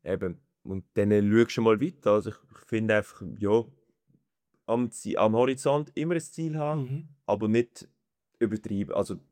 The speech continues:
Speaker 2: Nicht,
Speaker 1: dass es
Speaker 2: nicht
Speaker 1: immer
Speaker 2: zu, dass
Speaker 1: genau,
Speaker 2: du
Speaker 1: nicht
Speaker 2: keine
Speaker 1: überstürzen.
Speaker 2: Ja.
Speaker 1: Das ist ein gutes Wort, dass du
Speaker 2: Ja.
Speaker 1: wirklich immer ein bisschen kleine Schritte machst und eben schauen, was dich antreibt.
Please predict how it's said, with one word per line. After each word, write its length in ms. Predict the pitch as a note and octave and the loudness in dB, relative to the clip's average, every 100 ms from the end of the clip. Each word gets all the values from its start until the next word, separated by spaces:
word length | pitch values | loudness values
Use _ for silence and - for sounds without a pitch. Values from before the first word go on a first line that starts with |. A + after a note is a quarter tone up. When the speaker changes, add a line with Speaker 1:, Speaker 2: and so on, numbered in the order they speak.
| - | -2
Speaker 2:
Nicht, 200 | E3 E3 | 0 0
Speaker 1:
dass 140 | G3+ | -2
es 80 | D#3+ | 2
Speaker 2:
nicht 80 | F#3+ | 4
Speaker 1:
immer 160 | A#3+ | 4
Speaker 2:
zu, 420 | - F#3+ F#3+ G#3+ - _ _ - | 2 4 4 2 -6 _ _ -2
dass 100 | C#3+ | 0
Speaker 1:
genau, 160 | G#2 | 2
Speaker 2:
du 40 | A2 | 4
Speaker 1:
nicht 100 | E3 | 6
Speaker 2:
keine 100 | E3 | 6
Speaker 1:
überstürzen. 520 | D#3 B2+ B2+ - F#2+ - | 4 0 0 -2 -12 -10
Speaker 2:
Ja. 140 | E3+ D#3+ | -10 -10
Speaker 1:
Das 100 | D#3 | -10
ist 80 | |
ein 80 | G2 | -12
gutes 340 | F#2 G2+ G2 F2+ | -8 -8 -8 -10
Wort, 200 | F2 - | -10 -10
dass 140 | G#2 | -12
du 60 | E2 | -8
Speaker 2:
Ja. 60 | G2+ | -8
Speaker 1:
wirklich 260 | G2 F#2+ | -6 -6
immer 300 | G2+ G2 F#2+ - - | -6 -4 -6 -8 -16
ein 100 | - | -10
bisschen 360 | G2+ G2 F#2+ - _ | -4 -2 -4 -8 _
kleine 300 | G#2 G#2 A2+ | 0 2 0
Schritte 260 | - D3+ - | -6 -8 -6
machst 340 | C3+ C3+ - _ _ _ _ _ - | -6 -6 -16 _ _ _ _ _ -14
und 260 | G2+ F#2 | -10 -8
eben 220 | F#2 F2+ G2 | -10 -10 0
schauen, 320 | A2 A#2 G2+ | 2 4 0
was 140 | F#2+ | -2
dich 140 | G#2 F#2 | -4 -4
antreibt. 340 | F#2 G2 | -4 -4